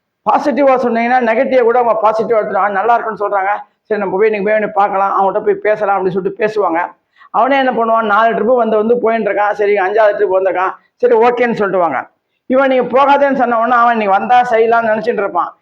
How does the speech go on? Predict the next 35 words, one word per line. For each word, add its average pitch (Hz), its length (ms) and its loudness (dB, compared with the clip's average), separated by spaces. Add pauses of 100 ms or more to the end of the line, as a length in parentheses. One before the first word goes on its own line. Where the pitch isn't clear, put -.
(140)
இவன் 214 280 -2
போகாதனால 247 460 0
செய்யாமலே 208 420 0
விட்டுடுவான். 156 440 -4 (500)
So, 208 180 0
அதனால 220 260 2
தயவு 240 340 0
பண்ணி 247 200 0
யாருமே 208 380 0
நெகட்டிவா 208 560 0
சொல்லாதீங்க. 180 300 -2
அப்படியே 220 520 0
நெகட்டிவா 254 340 2
சொன்னா 214 320 -2
கூட 233 340 -2 (280)
அதை 196 340 0
YouTube 254 280 0
சேனல் 190 240 -2
பாக்குறவங்க 208 340 0
அதை 202 180 0
எடுத்துக்காதீங்க. 208 500 2
அதை, - 200 -4 (360)
அதை 175 200 -2
வந்து 220 240 2
ஏதோ 220 160 2
ஒரு 208 180 0
கெட்ட 202 300 -4
கனவா, 208 500 -2 (260)
ஏதோ 208 120 0
தேவையில்லாத 220 640 2
ஒரு 214 180 0
மெசேஜா 190 460 0 (100)
நினைச்சு 180 440 0
விட்டுடுங்க. 196 280 0
அதை 165 200 0